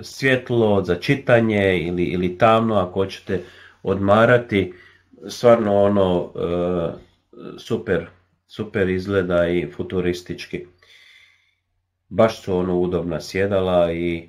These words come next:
lijepo je, ima sasvim dovoljno mjesta i za visoke ljude. Naravno, ustat se ne možete,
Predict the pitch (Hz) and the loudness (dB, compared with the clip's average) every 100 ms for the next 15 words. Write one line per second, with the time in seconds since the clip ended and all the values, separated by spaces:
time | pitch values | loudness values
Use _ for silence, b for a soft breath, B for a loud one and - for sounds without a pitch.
0 | - 92 90 - 85 80 98 107 95 101 | -8 -4 -2 -2 -6 -4 -4 -4 -4 -6
1 | 95 92 90 95 87 82 85 107 107 - | -8 -6 -2 -2 -2 -4 -4 -4 -6 -6
2 | 90 82 80 87 110 - 131 - 120 120 | -6 -6 -6 -6 -6 -6 -10 -2 0 0
3 | 117 110 B B 98 113 127 110 98 123 | 0 -4 B B 4 4 6 2 0 -2
4 | - 123 - 98 92 98 131 147 156 151 | -2 -2 -2 -6 -2 -2 -2 -2 -2 0
5 | 156 151 | -2 -2